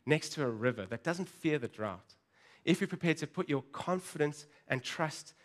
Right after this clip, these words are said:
in me. And the way you do that, the way you get your heart longing for me instead of all this other stuff,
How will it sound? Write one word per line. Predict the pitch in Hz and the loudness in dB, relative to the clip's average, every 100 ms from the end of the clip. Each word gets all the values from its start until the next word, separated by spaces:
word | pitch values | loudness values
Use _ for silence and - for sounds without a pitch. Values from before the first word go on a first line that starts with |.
| _ 131 | _ -2
in | 123 | 0
me. | 127 110 - | 2 0 -2
And | 127 | -2
the | 127 | -2
way | 127 196 | 0 0
you | 202 | 0
do | 202 - 143 180 | -2 -2 0 2
that, | 208 220 - - | 2 0 -4 -6
the | |
way | 135 175 | -2 -2
you | 175 | 0
get | 180 | 0
your | 175 | 0
heart | 151 170 175 143 | 2 4 4 4
longing | 147 160 | 2 2
for | 156 135 | 0 0
me | 123 143 160 | 2 4 4
instead | 143 147 | 4 0
of | 143 | -2
all | 143 | -2
this | 135 | -2
other | - 156 | -4 -4
stuff, | - - | -6 -8